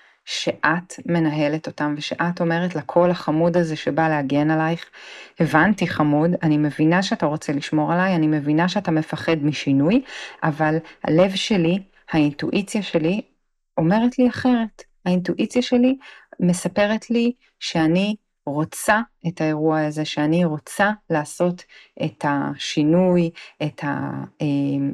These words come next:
את מה שאני רוצה, לא משנה מה זה יהיה, אוקיי? זה יכול להיות קטן, זה יכול להיות גדול, אבל אם את מרגישה בתוך תוכך, שוב ושוב, שיש משהו שאת רוצה לעשות,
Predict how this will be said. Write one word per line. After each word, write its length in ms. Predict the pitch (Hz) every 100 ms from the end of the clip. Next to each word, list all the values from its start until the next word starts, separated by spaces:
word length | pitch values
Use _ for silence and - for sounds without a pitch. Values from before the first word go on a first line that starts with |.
| -
את 120 | 170
מה 120 | 240 247
שאני 220 | 269 254
רוצה, 280 | 240 - 220 -
לא 140 | 196 208
משנה 300 | 214 202 196
מה 180 | 185 185
זה 120 | 180
יהיה, 220 | 175 170
אוקיי? 280 | 156 196 190
זה 60 |
יכול 260 | 160 - 175
להיות 220 | 175 170
קטן, 400 | - 170 196 196
זה 80 | 170
יכול 240 | 160 -
להיות 140 | 160 156
גדול, 400 | 143 135 147 139 - - - -
אבל 200 | 151 151
אם 100 | 151
את 300 | - 208 220
מרגישה 540 | 226 180 160 156 - 143 - - - _
בתוך 360 | - - 262 254
תוכך, 600 | 277 269 196 151 - - _ _ _ _
שוב 480 | - - 220 208 214 - 175
ושוב, 460 | 180 - 156 143
שיש 360 | - 156 160 -
משהו 260 | 170 175 185
שאת 240 | 180 156
רוצה 360 | - 165 175 160
לעשות, 560 | 170 160 - 143 156